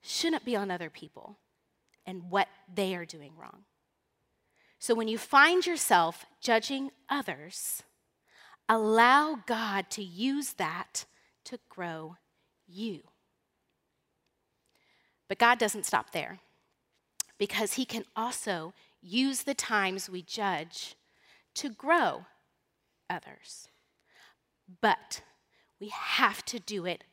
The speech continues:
very carefully. Let's look at verses four and five again. It says, "How can you say to your brother, 'Let me take the speck out of your eye,' when all the time there is a plank in your own eye?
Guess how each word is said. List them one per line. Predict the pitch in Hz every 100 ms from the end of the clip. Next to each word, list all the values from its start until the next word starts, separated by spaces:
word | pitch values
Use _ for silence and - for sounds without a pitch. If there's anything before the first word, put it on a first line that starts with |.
| _ _
very | 180 190 180 170 175 - _ _ -
carefully. | - 143 - - - _ _ _ _ _ _ _ _ _ _
Let's | 214 -
look | 233
at | 233
verses | 196 202 - 196 -
four | _ - 208 180 185 -
and | 185
five | - - - 175
again. | 175 - - 185 _ _ _ _ _ _ _ _ - - - - - -
It | 240 -
says, | 233 208 202 - - _ _ _ _
"How | - - 349 427
can | - 427
you | 453
say | - 269
to | 254 302
your | 294
brother, | 262 202 185 156 220 - _ _
'Let | - 320
me | 440
take | - 427
the | 349
speck | - - 311
out | 320 254
of | 208
your | 214 294
eye,' | - 160 196 196 _ _ _ _
when | - 269
all | 294
the | 302
time | - 339 381
there | 277
is | 254
a | 254
plank | - - 370 214 -
in | 240
your | 262
own | 262 302
eye? | - - - 240